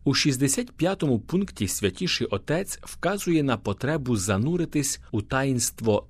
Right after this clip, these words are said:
так Пресвятої Богородиці під час благовіщення та таїнство воплочення Божого Сина, що сколихнуло своєю новизною історію світу. Також потрібно приглянутись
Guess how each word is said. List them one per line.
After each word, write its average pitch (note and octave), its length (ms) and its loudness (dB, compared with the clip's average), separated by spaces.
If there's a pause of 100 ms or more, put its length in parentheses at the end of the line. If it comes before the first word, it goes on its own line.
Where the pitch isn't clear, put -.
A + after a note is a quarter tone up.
так - 460 -4 (100)
Пресвятої G2 600 0
Богородиці C3+ 800 0 (120)
під A2 180 -2
час A2+ 260 2
благовіщення E2+ 920 -2 (160)
та A2 140 0
таїнство F3 800 0
воплочення A#2+ 880 0
Божого G2 500 0
Сина, A#2 540 -2 (220)
що - 400 4 (140)
сколихнуло G2+ 840 0
своєю G#2+ 500 2
новизною G#2 800 2 (180)
історію G2 640 0
світу. D#2+ 720 -4 (300)
Також A2 380 0
потрібно A2 520 0
приглянутись A#2 800 0